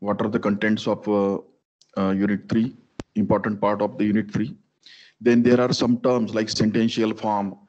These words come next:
right sentential form that we are going to understand. There is one more term that is called as a handle and handle pruning. So handle is nothing but it is a non-terminal, or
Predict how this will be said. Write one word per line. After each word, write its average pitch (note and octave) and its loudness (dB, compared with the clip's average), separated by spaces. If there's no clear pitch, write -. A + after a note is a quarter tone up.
right G#2+ 0
sentential G#2+ 0
form F#2 -2
that G2+ -2
we G#2+ 0
are A2 0
going A2 0
to A2 2
understand. G#2+ -2
There A2 2
is G#2+ 0
one A2 2
more A#2+ 4
term G#2 0
that G#2 2
is G#2+ -2
called A2 2
as G#2+ 0
a G#2+ -2
handle G2+ 2
and G#2 0
handle G#2 2
pruning. G#2 2
So A2 2
handle A#2 4
is C3+ -2
nothing C3 2
but C#3 0
it A#2 -2
is A#2 0
a A#2 4
non-terminal, A#2 0
or A2+ 0